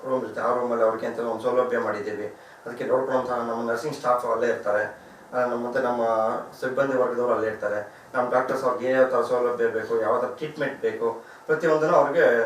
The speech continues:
ಅಲ್ಲಿ ಕೊಡ್ತಾ ಇರ್ತೀವಿ. ಮತ್ತು ಮೆಡಿಸಿನ್ಸ್, ವಿಡ್ರಾಲ್ ಸಿಂಪ್ಟಮ್ಸ್, ಅದನ್ನ ಬಾಡಿಯಲ್ಲಿ ವಿಡ್ರಾಲ್ ಸಿಂಪ್ಟಮ್ಸ್ ಕಡಿಮೆ ಆಗೋಕ್ಕೆ ಏನೇ ಮೆಡಿಸಿನ್ಸ್ ಕೊಡಬೇಕು ಅಂತಂದ್ರೆ ದಿನೇ ದಿನೇ ನೋಡ್ಕೊಂಡು ನಾವು ಕೊಡ್ತಾ ಇರ್ತೀವಿ. ಮ್ಯಾಕ್ಸಿಮಮ್ ಸೆವೆನ್ to ಫೋರ್ಟೀನ್ ಡೇಸ್ ಅದು ವಿಡ್ರಾಲ್ ಸಿಂಪ್ಟಮ್ಸ್ ಕಂಟಿನ್ಯೂ ಆಗಿರುತ್ತೆ. ಆಗ ಅವರು ವೀಕ್ ಆಗ್ತಾ ಇರ್ತಾರೆ,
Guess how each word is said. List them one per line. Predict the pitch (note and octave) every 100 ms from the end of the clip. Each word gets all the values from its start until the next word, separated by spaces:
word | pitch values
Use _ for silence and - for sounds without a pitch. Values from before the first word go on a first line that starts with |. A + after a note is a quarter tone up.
| A2
ಅಲ್ಲಿ | - - B2+ C3
ಕೊಡ್ತಾ | C3+ - A2
ಇರ್ತೀವಿ. | A#2+ B2+ - -
ಮತ್ತು | C3 C3 B2
ಮೆಡಿಸಿನ್ಸ್, | B2 C#3+ D3+ C3+ - - - - - - - - D3
ವಿಡ್ರಾಲ್ | C3+ D#3
ಸಿಂಪ್ಟಮ್ಸ್, | D3+ C#3+ D3 C3+
ಅದನ್ನ | C3 B2+ C3
ಬಾಡಿಯಲ್ಲಿ | B2 A#2+ B2+ D3 C#3+ C#3 B2+ A#2 -
ವಿಡ್ರಾಲ್ | A#2+ C#3 C#3
ಸಿಂಪ್ಟಮ್ಸ್ | C#3+ -
ಕಡಿಮೆ | C3 D#3+
ಆಗೋಕ್ಕೆ | C#3 C3+ C3 D#3+ - - - -
ಏನೇ | D#3 D3
ಮೆಡಿಸಿನ್ಸ್ | C3 - - -
ಕೊಡಬೇಕು | B2+ A#2 A#2
ಅಂತಂದ್ರೆ | A#2+ A#2 B2 - -
ದಿನೇ | B2+ C3+ C3
ದಿನೇ | B2
ನೋಡ್ಕೊಂಡು | A2+ A#2+ A#2+ C3
ನಾವು | -
ಕೊಡ್ತಾ | - -
ಇರ್ತೀವಿ. | - - - - -
ಮ್ಯಾಕ್ಸಿಮಮ್ | D3 D#3+ E3+ E3+ E3+ E3 - - -
ಸೆವೆನ್ | D#3+ D#3 E3
to | C#3+
ಫೋರ್ಟೀನ್ | B2+ D#3 E3 D3+
ಡೇಸ್ | E3+ E3+
ಅದು | C3+ - - - - -
ವಿಡ್ರಾಲ್ | C#3 D3 D3+
ಸಿಂಪ್ಟಮ್ಸ್ | D3 C3+ C#3+
ಕಂಟಿನ್ಯೂ | - C3 C#3+ C3+
ಆಗಿರುತ್ತೆ. | - - G#2 - - B2
ಆಗ | B2+
ಅವರು | B2+ B2
ವೀಕ್ | A#2+ E3 -
ಆಗ್ತಾ | - -
ಇರ್ತಾರೆ, | - B2+ C3 C3